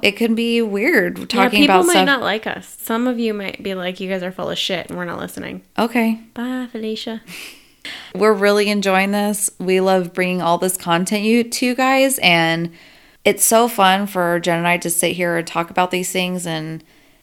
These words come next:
Speaker 1: it inspires us, too, to be better. And I just, I can't imagine what it does for everyone else that's listening. I hope you guys get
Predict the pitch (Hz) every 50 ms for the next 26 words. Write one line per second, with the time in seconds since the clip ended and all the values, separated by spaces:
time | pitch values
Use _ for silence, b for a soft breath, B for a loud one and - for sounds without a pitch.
0 | b b b b - 196 196 196 190 190 - - 170 160 185 226 233 226 - 185
1 | 185 190 - - - 180 180 196 190 - 180 170 - 165 160 - 156 151 151 151
2 | 151 151 156 156 - - 180 185 185 - - 170 - - - - - - 170 185
3 | 185 - 240 214 208 202 185 175 175 170 180 180 175 170 170 170 165 - - -
4 | - _ _ _ _ _ _ _ - 175 175 175 175 - - 190 175 175 180 -
5 | - - 170 156 170 170 180 180 180 170 170 180 - - 170 170 - - 160 180
6 | - - 233 247 233 196 175 - - 180 175 170 190 190 - 196 - 196 190 196
7 | 196 196 - 202 196 196 196 202 - - _